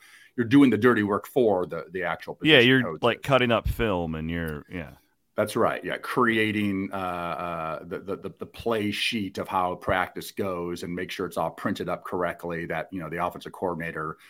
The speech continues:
Speaker 1: throws to you, like, "Hey, hey, print this up and make copies and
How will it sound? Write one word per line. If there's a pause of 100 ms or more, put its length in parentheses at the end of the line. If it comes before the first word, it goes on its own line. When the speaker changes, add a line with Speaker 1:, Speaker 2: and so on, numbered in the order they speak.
(100)
Speaker 1:
throws
to
you,
like,
"Hey, (120)
hey, (140)
print
this
up
and
make
copies
and